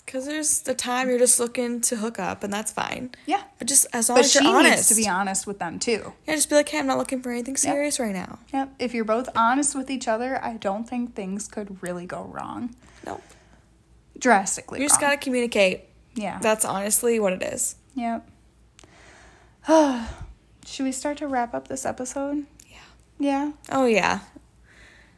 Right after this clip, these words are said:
Speaker 2: Well, I had a lot of
Speaker 1: <laughs>
Speaker 2: fun answering these questions. If you guys have any more, please feel free to send us D Ms at any time, either at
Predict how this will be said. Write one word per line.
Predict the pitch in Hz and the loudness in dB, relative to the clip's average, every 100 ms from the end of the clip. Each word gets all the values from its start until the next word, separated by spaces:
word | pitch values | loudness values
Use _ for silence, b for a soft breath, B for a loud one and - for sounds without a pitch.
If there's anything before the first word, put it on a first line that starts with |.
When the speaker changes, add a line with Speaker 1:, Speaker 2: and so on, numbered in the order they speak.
| b b b b b b - | b b b b b b 2
Speaker 2:
Well, | 247 247 254 - | 8 10 10 10
I | 254 | 8
had | 311 339 | 10 10
a | 359 | 10
lot | 311 269 | 10 8
of | 339 | 6
Speaker 1:
<laughs> | 285 | 4
Speaker 2:
fun | 240 | 2
answering | 233 226 220 240 247 | 0 -4 -2 -2 0
these | 294 294 | 0 0
questions. | - 190 - 185 196 254 | -6 -6 -6 -6 -2 -2
If | 254 | 0
you | 254 | 4
guys | 233 233 | 4 4
have | 226 - | 2 0
any | 214 311 | 0 2
more, | 359 208 190 | 2 2 0
please | - 247 285 - | -4 -2 -2 0
feel | 294 | -2
free | 233 220 | -2 -2
to | 214 | 0
send | 202 202 202 | -2 -2 0
us | 208 202 | 0 0
D | - 208 | -2 -4
Ms | 202 202 202 - - - b b b b | -2 -4 -2 -2 -2 -6 b b b b
at | 226 - | 2 2
any | 202 277 320 | 2 4 4
time, | 226 190 196 196 202 | 2 2 2 -2 -2
either | 220 214 202 202 202 202 - | -2 0 2 4 4 4 2
at | 214 208 202 | -2 0 -2